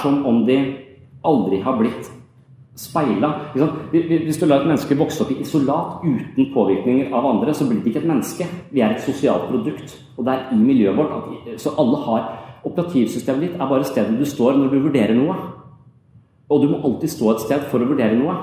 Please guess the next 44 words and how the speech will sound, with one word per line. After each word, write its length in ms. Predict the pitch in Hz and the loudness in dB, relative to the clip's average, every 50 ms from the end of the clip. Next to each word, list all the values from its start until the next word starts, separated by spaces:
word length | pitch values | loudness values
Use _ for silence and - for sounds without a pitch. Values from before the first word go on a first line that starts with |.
| - - - - - - _ _ _ - - - - - | -10 -14 -16 -18 -20 -20 _ _ _ -20 -20 -10 -2 0
Mens 200 | 139 135 - - | 0 0 0 0
noen 200 | 190 165 160 170 165 | 0 2 2 2 2
mennesker 580 | 147 113 - - - 165 170 165 - - - - - | 0 0 -2 -2 -2 -2 -2 -2 -4 -8 -14 -14 -14
står 640 | - - - 127 113 135 156 147 - - - - - | -14 -8 -2 0 2 2 2 0 -2 -6 -10 -10 -10
på 60 | 160 | -10
sand. 600 | 156 - - - - 156 190 208 196 156 95 - - - - - - - - - | -10 -10 -10 -12 -10 -6 -4 -2 -2 -2 -2 -4 -8 -14 -18 -20 -20 -20 -14 -4
De 160 | 139 147 156 | -2 0 2
har 160 | 131 123 113 | 4 4 4
ingen, 300 | 123 131 147 156 156 147 - 151 | 4 4 4 4 2 2 0 0
eh, 180 | 143 143 - - | 0 0 0 -4
klare, 580 | 165 170 165 139 107 92 95 110 139 143 139 135 | -4 -2 0 0 2 2 2 2 2 2 0 0
de, 140 | 143 147 147 | -2 -2 0
de 120 | 151 151 143 | 0 0 0
vet 180 | 135 113 - | 0 0 0
ikke 80 | - 139 | 0 0
hvem 140 | 139 127 120 | 2 2 2
de 60 | 147 147 | 0 -2
er. 200 | - 117 123 139 | -4 -4 -2 0
De 40 | 151 | 0
har, 200 | 156 156 156 147 - - - - - - - - - - - - - - - - 156 | 0 0 -2 -4 -6 -8 -10 -16 -18 -20 -20 -20 -18 -18 -18 -16 -16 -18 -16 -12 -8
det, 160 | 151 156 156 | -6 -4 -2
det 80 | 165 | -2
verste 240 | 170 165 - - - | -2 -2 -2 -2 -2
man 140 | 127 120 135 | -2 0 0
kan 80 | 160 165 | 2 2
gjøre 140 | 143 110 107 | 4 4 4
med 80 | 127 131 | 2 2
et 80 | - 160 143 | 0 0 -2
menneske 260 | 110 110 - 120 113 | -2 -2 -4 -6 -6
psykologisk 460 | 127 - - 135 107 98 101 - - | -4 -2 0 2 2 2 2 0 0
sett, 160 | - - - | 0 0 -2
det 80 | 123 123 | -2 -2
er 80 | - | -2
å 160 | - 160 131 110 | 0 0 0 0
overse 240 | - - - - - - | 0 0 0 0 0 0
det. 160 | - - - - - - - - - - - - - - - - - - - - - | 0 0 0 0 0 -2 -4 -6 -10 -14 -18 -20 -20 -20 -20 -20 -20 -20 -18 -6 0
Eh, 480 | 143 139 135 135 139 139 139 139 139 135 | 2 4 4 4 2 0 -2 -2 -4 -4
så, 220 | 135 156 151 151 - - | -2 -2 -2 -2 0 0
så 80 | 156 | 0
noen 160 | 160 151 143 165 | 2 4 4 4
mennesker 240 | 156 143 - 113 | 2 2 2 0
har 80 | 104 107 | 0 0
blitt 100 | 107 - | 0 0
slått 240 | - 113 - - | -2 -2 -2 -2